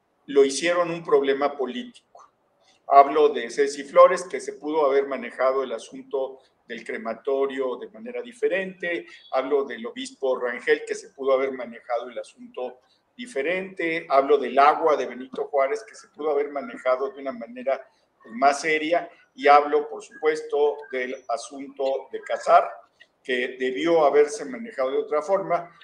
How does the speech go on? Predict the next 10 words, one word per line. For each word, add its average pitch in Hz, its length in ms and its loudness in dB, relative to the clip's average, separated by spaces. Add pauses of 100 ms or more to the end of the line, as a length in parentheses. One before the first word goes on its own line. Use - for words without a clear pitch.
(140)
pero 139 160 -4
en 143 80 -8
todos 202 220 -2
estos 190 320 -8
casos, 165 640 -2
López 151 340 -6
Obrador 139 540 -2
o 214 200 4
sus 196 300 -14
seguidores 147 920 -8